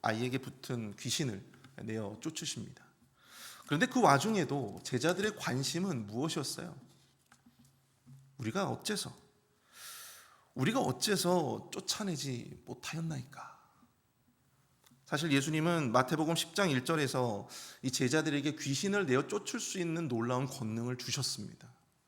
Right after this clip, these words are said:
그리고 그 당시만 하더라도 제자들은 곳곳에서 복음을 전하면서 예수님이 주셨던 권능으로 말미암아 귀신을 쫓아내는 놀라운 역사를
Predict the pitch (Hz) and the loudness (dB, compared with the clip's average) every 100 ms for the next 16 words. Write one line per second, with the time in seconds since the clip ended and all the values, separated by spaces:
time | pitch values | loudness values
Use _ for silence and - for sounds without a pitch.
0 | _ _ _ - 147 233 220 - 147 143 | _ _ _ 0 2 2 -2 -2 0 2
1 | 196 190 202 233 196 113 107 - - - | 4 4 4 2 0 0 -4 -8 -14 -20
2 | - - 127 143 156 147 175 123 101 - | -12 0 2 2 2 2 0 -2 -6 -10
3 | - - - 127 - 135 - - 214 190 | -20 -16 -6 -4 -2 -2 -4 -4 0 2
4 | 175 139 113 98 - - 135 120 160 180 | 2 0 -2 -4 -10 -2 0 2 4 4
5 | 175 131 143 139 123 139 127 113 127 190 | 4 4 4 2 -2 -2 -2 0 0 2
6 | 208 175 135 151 165 - 117 131 165 185 | 0 0 -2 -2 -2 -2 0 0 2 2
7 | 151 123 127 120 120 147 226 - - - | 4 2 2 2 2 0 -2 -6 -20 -20
8 | - - 127 147 131 117 101 - 185 220 | -8 -4 -2 0 0 -2 -2 -4 -4 -2
9 | 196 180 147 117 139 160 117 113 - 165 | 0 0 0 0 0 0 -2 -2 -2 0
10 | 151 107 101 | 0 -2 -6